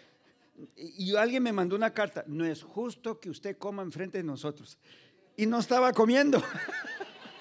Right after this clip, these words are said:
No debe hacernos sufrir. No estoy comiendo. Ay, dejen terminar porque quedó un cachito ahí. Ya me colgué de mantequilla el saco.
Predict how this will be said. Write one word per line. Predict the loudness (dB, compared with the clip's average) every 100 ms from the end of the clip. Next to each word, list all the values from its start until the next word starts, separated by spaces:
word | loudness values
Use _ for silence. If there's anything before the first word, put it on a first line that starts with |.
| -20 -20 -20 -20 _ _ _ -20 _ _ _ _ _
No | -4 2 4
debe | 6 6
hacernos | 4 2 0 -2 -4
sufrir. | -4 -2 -2 -2 -8 -18 -20 -20 _ _
No | -8 -4
estoy | -4 0 2 2
comiendo. | 2 4 6 6 6 6 6 6 6 4 2 0 -4 -14 _ _ _ _ _
Ay, | -6 -6 -4
dejen | -4 -2 -2
terminar | 0 0 0 -2
porque | -4 -6 -4
quedó | -2 -2
un | -2
cachito | -4 -6 -6 -6
ahí. | -8 -12 -20 -20 -20 -20 -20 -20 -20 -20 -16 -16 -14 -16 -16 _ -20 _ _ _ _ _ _ _ _ _ -20 _ _ _ -20 -20 _ _
Ya | -6 -2 2 2
me | 0 -2 -4
colgué | -4 -2 0
de | -2 -2
mantequilla | -4 -6 -8 -8 -6 -4
el | -4
saco. | -6 -8 _